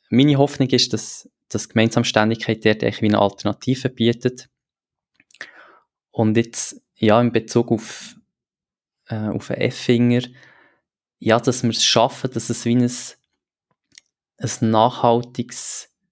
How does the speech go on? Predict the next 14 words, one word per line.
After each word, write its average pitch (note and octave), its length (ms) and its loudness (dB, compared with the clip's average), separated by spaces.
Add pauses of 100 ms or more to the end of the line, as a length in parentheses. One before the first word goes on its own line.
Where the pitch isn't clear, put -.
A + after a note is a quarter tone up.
(440)
Ökosystem A#2 880 2
ist. - 360 -2
Also G#2 220 0
wo G#2+ 300 2
nicht A2+ 260 0
nur A2+ 220 2
wir A#2 320 4
uns B2 220 0
weiterentwickeln, A#2 800 -2
sondern A2 320 0
wo G#2+ 80 2
wir G#2+ 160 2
auch A2+ 80 0
schaffen, A2+ 520 0